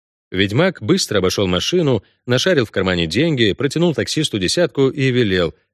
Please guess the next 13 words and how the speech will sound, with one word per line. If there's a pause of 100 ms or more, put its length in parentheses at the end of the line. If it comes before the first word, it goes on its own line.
(440)
«Вот,
держи,
на
вокзал
я
не
поеду, (380)
а
ты
разворачивайся
и
уезжай». (680)
«Почему?»